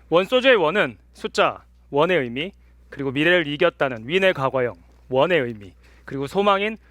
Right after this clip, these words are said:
원트의 의미를 담고 있습니다. 너무나도 감사하게도 과거의 제가 원하던 인생을 현재 살고 있는데요. 겉으로 굉장히 화려해 보이실지 모르겠지만, 사실 지금 행복한 인생의 비결이 제 인생에서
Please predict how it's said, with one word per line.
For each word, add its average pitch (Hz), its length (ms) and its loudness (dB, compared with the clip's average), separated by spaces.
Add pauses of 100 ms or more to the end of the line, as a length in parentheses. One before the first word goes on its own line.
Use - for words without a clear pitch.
(140)
원트의 165 460 0
의미를 147 320 -2
담고 120 260 -8
있습니다. 101 440 -18 (880)
너무나도 269 400 2
감사하게도 165 840 0 (320)
과거의 180 420 2
제가 135 460 -4 (320)
원하던 151 680 -2 (120)
인생을 143 400 -2
현재 127 480 -10
살고 175 340 -4
있는데요. 113 460 -12 (1300)
겉으로 262 300 2
굉장히 226 480 0
화려해 226 320 2
보이실지 185 420 -4
모르겠지만, 147 680 -4 (420)
사실 202 360 -2
지금 175 480 -2
행복한 202 460 -2
인생의 147 340 -4
비결이 131 460 -8 (440)
제 170 180 0
인생에서 135 640 -4